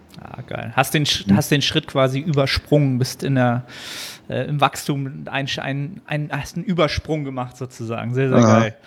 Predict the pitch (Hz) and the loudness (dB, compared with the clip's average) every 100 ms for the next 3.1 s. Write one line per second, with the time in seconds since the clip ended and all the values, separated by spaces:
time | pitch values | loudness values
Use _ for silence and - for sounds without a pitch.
0 | - - - 104 101 117 117 120 - 147 | -20 -18 -2 2 2 2 -6 -6 2 2
1 | 143 143 151 156 175 - 170 160 170 - | 6 6 6 4 4 4 4 4 0 2
2 | 131 123 127 - 139 - - 131 131 131 | 2 2 -4 -6 -10 -10 -6 -4 -4 -6
3 | 135 | -8